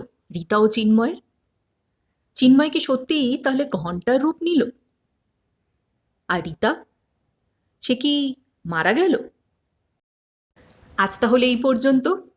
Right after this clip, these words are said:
এই গল্পের পরবর্তী অংশ নিয়ে আগামীকাল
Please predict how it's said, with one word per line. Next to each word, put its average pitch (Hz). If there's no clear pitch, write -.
এই 233
গল্পের 254
পরবর্তী 226
অংশ 196
নিয়ে 208
আগামীকাল 185